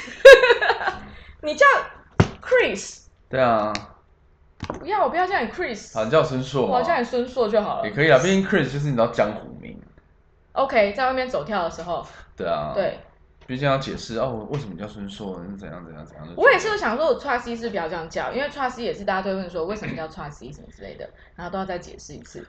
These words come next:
Speaker 2: 没有，因为我觉得解释还好，就是说，哎，你叫什么？然后我就叫孙硕，然后大家都会先，哈？
Speaker 1: 哈屁啊！<laughs> 这是什么啊？
Speaker 2: 没有，因为
Speaker 1: 就孙硕。
Speaker 2: 串 C 就是有一种，哦，串 C，例如说你叫什么，叫小蔡。
Speaker 1: 嗯。
Speaker 2: 然后，哦，小蔡就很，很知道嘛，就叫你小蔡。
Speaker 1: 嗯。
Speaker 2: 但是孙硕我都可能要再讲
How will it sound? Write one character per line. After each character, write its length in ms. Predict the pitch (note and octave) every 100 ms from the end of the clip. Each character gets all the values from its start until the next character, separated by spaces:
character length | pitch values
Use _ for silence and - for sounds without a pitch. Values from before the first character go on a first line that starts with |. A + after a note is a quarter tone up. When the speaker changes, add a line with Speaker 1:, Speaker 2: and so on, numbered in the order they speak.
| _
Speaker 2:
没 100 | D3+
有， 100 | A#3
因 140 | A3 A#3+
为 100 | E3+
我 60 |
觉 160 | A2+ A2
得 160 | A2 G#2+
解 240 | A#2 G2
释 180 | G2 D#3
还 220 | - G2+
好， 240 | - E2
就 80 | F#2+
是 260 | D#3 E3 C#3+
说， 260 | C#3+ C#3
哎， 120 | D#3 E3
你 80 |
叫 140 | C#3 D3
什 100 | A2+
么？ 80 | F#2
然 80 | A#2
后 80 | B2+
我 40 |
就 80 | B2
叫 60 | B2
孙 240 | - G#2
硕， 260 | G#2 G#2+ F2+
然 120 | G2+
后 60 | B2
大 80 | A#2+
家 80 |
都 120 | A#2 A#2+
会 40 |
先， 340 | A#2 G#2+ G#2 G#2 -
哈？ 180 | A2 - _ _ _ _ _ _ _
Speaker 1:
哈 160 | - G3
屁 160 | G#3 B3
啊！ 160 | C#3 -
<laughs> 220 | - - - - D5 -
这 40 | A4
是 60 | - A4
什 80 | G4+
么 60 |
啊？ 20 |
Speaker 2:
没 60 | C4
有， 60 | A3+
因 40 |
为 40 | A3
Speaker 1:
就 60 | G#3
孙 100 | G3+
硕。 60 | E3+
Speaker 2:
串 0 |
C 260 | - D#3+
就 80 | D#3+
是 80 | E3
有 120 | A#2
一 40 | A#2
种， 100 | A2
哦， 300 | B2 D#3+ D3+
串 160 | D3+
C， 140 | B2 A#2 A2 -
例 100 | D#3
如 80 | C3
说 220 | B2+ B2+
你 100 | G2+
叫 100 | B2
什 80 | G2
么， 100 | F#2+
叫 60 |
小 220 | B2+ F2
蔡。 280 | - - F2+ - - -
Speaker 1:
嗯。 80 | F#3 D#3 -
Speaker 2:
然 140 | G2+
后， 80 | A#2+
哦， 80 | C3
小 180 | A#2+ F#2
蔡 200 | A#2+ A2+
就 100 | A#2
很， 260 | - D#2+ -
很 120 | - D#2+ - -
知 180 | A2 G2
道 220 | G#2 F2
嘛， 60 | E2+
就 60 |
叫 300 | G2 F#2+ G2
你 60 | E2+
小 80 | -
蔡。 60 | -
Speaker 1:
嗯。 80 | G#2+
Speaker 2:
但 120 | C3
是 60 |
孙 220 | B2+ A2+ A2+
硕 160 | A#2
我 80 | F2+
都 120 | G2
可 120 | -
能 80 | F#2
要 40 | F2+
再 120 | -
讲 200 | -